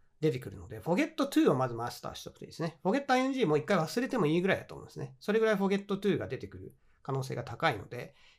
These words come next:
一応どっちも取れるって文法的にはなってますが、forget to不定詞の方をまず使えるようになるといいと思います。それからついつい、こういうですね、擬音語、擬態語っていうんですかね。こういったものは直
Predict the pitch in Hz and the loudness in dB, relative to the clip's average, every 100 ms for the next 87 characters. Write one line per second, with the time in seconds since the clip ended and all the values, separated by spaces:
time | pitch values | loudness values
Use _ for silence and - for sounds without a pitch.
0 | - - 240 202 202 240 226 226 220 135 | -10 4 6 6 4 4 4 6 4 2
1 | 127 156 160 160 165 151 117 131 131 113 | 0 0 2 0 0 0 -2 -6 -8 -10
2 | - 123 98 156 170 196 202 214 202 233 | -10 -10 -8 -4 -4 -4 0 0 2 2
3 | 190 160 208 202 - - - _ 147 127 | 2 4 6 6 4 -8 -20 _ -4 -4
4 | - - 123 117 104 196 202 - 120 - | -8 -6 -4 -4 0 -2 -2 -6 -6 -6
5 | - - 113 98 - - - - - _ | -16 -10 -10 -10 -14 -16 -18 -20 -20 _
6 | _ - - - - - - - _ _ | _ 4 4 2 -2 -12 -16 -20 _ _
7 | _ _ _ _ _ 202 208 208 208 285 | _ _ _ _ _ 0 4 4 4 0
8 | 240 - 180 143 - _ - 196 208 170 | 0 0 0 -2 -4 _ 4 6 6 4
9 | - 131 127 143 175 170 156 170 156 151 | 0 -4 -2 0 2 0 2 2 4 2
10 | 156 139 - - 139 170 - - 202 202 | 2 -2 -2 -4 0 0 -2 -2 0 4
11 | 202 160 147 | 4 4 2